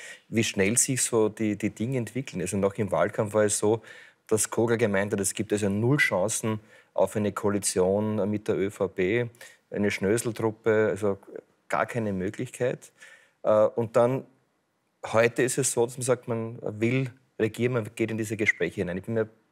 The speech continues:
ganz sicher, dass die Ö V P morgen, morgen entscheiden wird für Verhandlungen. Natürlich, man muss dieses Angebot annehmen. Äh, wie es dann am Ende aussehen wird, äh, das weiß ich nicht. Man kann nicht vergleichen,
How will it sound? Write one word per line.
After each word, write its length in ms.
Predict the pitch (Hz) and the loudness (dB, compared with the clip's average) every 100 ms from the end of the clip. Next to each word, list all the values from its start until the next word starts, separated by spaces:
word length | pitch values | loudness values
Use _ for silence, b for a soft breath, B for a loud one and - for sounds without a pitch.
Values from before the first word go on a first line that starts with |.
| _ _ _ - | _ _ _ 0
ganz 260 | 123 139 | 0 0
sicher, 280 | 147 139 117 B B B B | -4 0 0 B B B B
dass 140 | 110 - | -4 0
die 100 | 107 | 0
Ö 60 | |
V 100 | 123 | 0
P 40 | 117 | 2
morgen, 240 | 113 117 | 0 2
morgen 140 | 120 | 0
entscheiden 400 | 117 - 110 110 | 0 2 2 2
wird 160 | 107 98 | -4 -4
für 260 | - 127 156 | 0 0 2
Verhandlungen. 480 | 139 120 127 139 | 0 0 -2 -2
Natürlich, 460 | 123 110 127 147 - B B B - | -2 0 0 0 -4 B B B -2
man 160 | 117 | 0
muss 320 | 120 143 - | 2 0 0
dieses 400 | - 131 143 123 | 0 0 0 0
Angebot 540 | 80 104 127 - 117 - | 0 0 -2 -4 -2 -2
annehmen. 480 | 90 113 117 139 135 B B B B B | -2 -2 0 0 -2 B B B B B
Äh, 160 | 117 110 | 4 4
wie 80 | 123 | 2
es 80 | |
dann 80 | 147 | 2
am 120 | 127 | 0
Ende 380 | - 117 151 156 | 2 0 4 4
aussehen 440 | 110 131 - 131 127 | 4 4 2 -2 0
wird, 320 | 131 131 131 | 0 0 -2
äh, 120 | 127 | 0
das 220 | 131 117 | 0 0
weiß 280 | 98 101 107 | 2 2 2
ich 140 | 110 | -6
nicht. 280 | 101 92 - | -4 -6 -4
Man 100 | 110 | -4
kann 240 | - 127 143 | -2 -2 -2
nicht 160 | 165 | -6
vergleichen, 720 | - 151 208 113 143 120 101 | -4 0 2 2 0 -4 -6